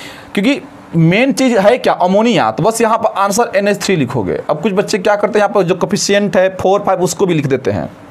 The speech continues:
तो ऐसा नहीं करना। आप हमेशा main product को लिखना, जो मेन reactant है। जैसे oxygen है तो बस ओ टू लिखेंगे, ये फ़ाइव तो ये बता रहा है कि इसके five molecules हैं,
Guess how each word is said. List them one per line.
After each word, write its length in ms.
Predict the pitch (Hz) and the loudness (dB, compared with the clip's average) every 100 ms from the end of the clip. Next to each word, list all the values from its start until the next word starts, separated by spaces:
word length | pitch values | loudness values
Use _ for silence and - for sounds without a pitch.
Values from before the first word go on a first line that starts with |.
| - - - - - - - | -20 -20 -20 -20 -20 -20 -4
तो 100 | 180 | 0
ऐसा 240 | 190 226 208 | 2 2 2
नहीं 200 | 196 202 | 0 0
करना। 440 | 208 208 240 285 - - | 0 2 0 -4 -12 -2
आप 140 | 180 202 | 0 2
हमेशा 360 | 220 196 190 233 | 2 0 2 0
main 300 | 202 208 226 226 | 2 2 0 0
product 380 | 196 170 208 208 | 0 0 0 0
को 80 | 180 | -2
लिखना, 260 | 160 170 | 0 0
जो 100 | 156 | 0
मेन 220 | 175 208 | 0 0
reactant 560 | 196 190 185 196 185 - | 2 0 0 0 0 0
है। 160 | 92 82 - - - - - | -2 -4 -18 -20 -20 -18 -4
जैसे 200 | 185 214 | 0 0
oxygen 460 | 214 202 208 - 240 | 2 2 2 0 0
है 60 | |
तो 80 | 240 | 2
बस 120 | 233 | 2
ओ 140 | - 202 | 2 2
टू 140 | 202 | 2
लिखेंगे, 360 | 196 160 123 120 | 0 0 0 2
ये 100 | 165 | 0
फ़ाइव 380 | 165 185 233 - | 0 0 0 0
तो 60 | |
ये 80 | 220 | 0
बता 140 | 233 240 | 2 2
रहा 80 | |
है 20 | 233 | 2
कि 80 | |
इसके 160 | 233 - | 0 -4
five 240 | - 214 | -2 -2
molecules 480 | 202 208 170 214 165 | 0 -2 0 -2 0
हैं, 160 | 113 | -2